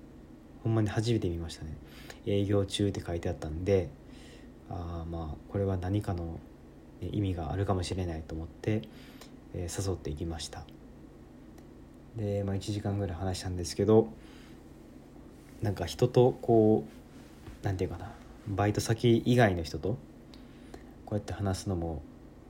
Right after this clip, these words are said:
久しぶりだったので、えー、すごく楽しかったです。はい、以上です。あ、あと、月曜日に、あのー、実家から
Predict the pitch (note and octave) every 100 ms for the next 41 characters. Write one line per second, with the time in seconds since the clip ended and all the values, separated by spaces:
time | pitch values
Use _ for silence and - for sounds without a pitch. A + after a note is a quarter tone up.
0 | - - - - G2 G#2 F#2+ F#2+ E2+ -
1 | F2 F2+ G2+ - - - - - - -
2 | E2 E2 - F2 D#2 - F2+ E2 D2 D2
3 | - - - - - G2 - - - -
4 | - - - - - - - - G#2 F#2
5 | G2+ - - C#3+ - - - - - -
6 | - - - - - - - - G2+ G2
7 | G#2+ G2 - - - - - - - -
8 | - - - A2 - D#3 C#3 F2 E2+ F2
9 | E2+ - - - - - - - - -
10 | - - - F#2 E2 D#2+ D2+ D2 - -
11 | - - - - - - - A2+ F#2